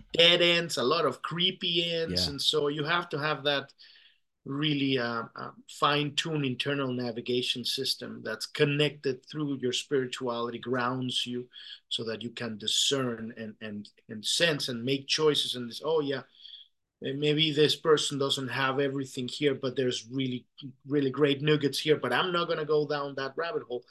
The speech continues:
Speaker 1: I'm gonna take here from here and here and then make my own way, you know?
Speaker 2: Hey, dude, that's a, that's a fantastic point. That's something I focus on,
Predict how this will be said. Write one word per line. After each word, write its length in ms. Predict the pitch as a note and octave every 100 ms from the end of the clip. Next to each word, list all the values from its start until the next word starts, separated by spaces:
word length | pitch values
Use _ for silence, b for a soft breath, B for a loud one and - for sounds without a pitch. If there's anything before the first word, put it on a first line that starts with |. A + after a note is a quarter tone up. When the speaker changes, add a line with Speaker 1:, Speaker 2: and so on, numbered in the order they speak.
| b b -
Speaker 1:
I'm 80 | C3
gonna 100 | B2+
take 180 | C#3 C3
here 240 | - C3+
from 180 | C3+ B2+
here 240 | - C#3+
and 80 | B2+
here 200 | C#3+ -
and 140 | C3+ B2+
then 240 | B2+ B2+
make 300 | D3 D3 -
my 300 | B2+ A#2+ A#2+
own 180 | A2+ A2+ B2
way, 160 | - - A#2+
you 100 | -
know? 60 | - _ -
Speaker 2:
Hey, 180 | A#2+ -
dude, 200 | C#3 B2+
that's 200 | B2 A#2+
a, 140 | A#2 -
that's 200 | B2+ -
a 60 | A2+
fantastic 840 | - C3+ C3 - B2 A2+ A#2+ -
point. 380 | - B2 B2 -
That's 200 | B2+ -
something 260 | C#3 C3+
I 80 | A#2
focus 460 | - B2+ A#2+ B2+ C3+
on, 260 | B2 B2+